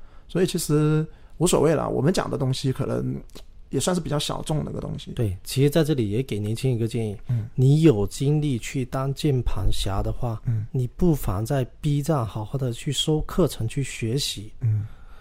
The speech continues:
Speaker 2: 啊，当你真的是有能力了，然后其实我觉得 B 站那些老师很好的，就是有一些比较优秀的老师，他不单会教你知识，他会打开你的视野。当你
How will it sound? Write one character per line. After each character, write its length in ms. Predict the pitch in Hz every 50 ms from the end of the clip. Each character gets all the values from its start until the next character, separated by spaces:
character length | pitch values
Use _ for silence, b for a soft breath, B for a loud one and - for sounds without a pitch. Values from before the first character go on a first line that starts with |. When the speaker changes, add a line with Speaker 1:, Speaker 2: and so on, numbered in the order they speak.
| B B -
Speaker 2:
啊， 180 | 120 117 117 -
当 180 | - 170 180 180
你 120 | 175 143
真 180 | 120 - 160 165
的 100 | 156 143
是 300 | 135 - 160 147 135 135
有 180 | 143 143 139 123
能 220 | 123 127 123 135 160
力 160 | 175 170 147
了， 200 | 123 123 117 123
然 180 | 135 123 131 123
后 240 | 139 160 151 131 B B B B B
其 160 | - - 175
实 160 | 160 - 175 175
我 140 | 156 131
觉 80 | 131 139
得 60 | 151
B 140 | 143 180 175
站 140 | 170 170 165
那 80 | 170
些 80 | 170 170
老 120 | 147 117
师 160 | 117 - 165 143
很 180 | 127 131 143
好 200 | 143 127 123 110
的， 140 | 98 98 107 b b b b b b b b b
就 120 | - 180 175
是 120 | 170 156
有 100 | 127 131
一 60 | 151
些 180 | 151 165 165 165
比 200 | 165 - 143 127
较 140 | 143 147 143
优 180 | 143 151 175
秀 160 | 175 - 165
的 40 | 139
老 120 | 117 104 107
师， 180 | - - 143
他 100 | - 160
不 220 | 156 - - 180 170
单 160 | - 165 160
会 100 | 170 165
教 180 | - 147 139
你 80 | 127 107
知 180 | - - 151 143
识， 280 | - - 104 101 - - - - - - - - -
他 120 | - 160
会 160 | 170 165 135 - - - - - -
打 160 | - 117 113 110
开 200 | - - 160 160
你 140 | 151 131 117
的 80 | 117
视 200 | 120 - - 139
野。 140 | 120 107 104 - b b b b b b b b
当 160 | - 190 196 202
你 80 | 185